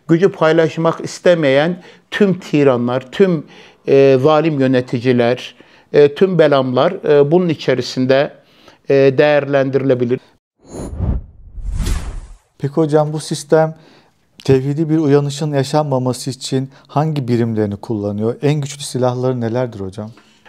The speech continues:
Speaker 1: En başta, e, eğitim kurumu, okullar,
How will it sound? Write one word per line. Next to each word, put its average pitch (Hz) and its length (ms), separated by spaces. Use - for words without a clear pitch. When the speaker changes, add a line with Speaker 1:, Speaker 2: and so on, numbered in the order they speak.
Speaker 1:
En 277 280
başta, - 720
e, 156 280
eğitim 196 600
kurumu, 127 580
okullar, 151 580